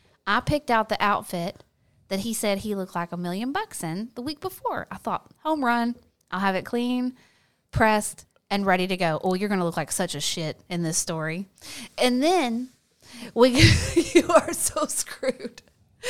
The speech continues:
And then we're in the kitchen. And this, by the way, you know, I'm getting the kids ready and everything else too. I have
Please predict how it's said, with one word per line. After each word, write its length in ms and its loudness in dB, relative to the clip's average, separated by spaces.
And 160 -8
then 160 -6
we're 160 -2
in 120 -4
the 80 -8
kitchen. 460 -6
And 120 -8
this, 120 -10
by 220 0
the 80 -4
way, 260 -2
you 100 -8
know, 80 -6
I'm 120 -6
getting 220 -8
the 60 -10
kids 300 -10
ready 260 -6
and 100 -10
everything 420 -10
else 200 -10
too. 180 -12
I 100 -8
have 160 -10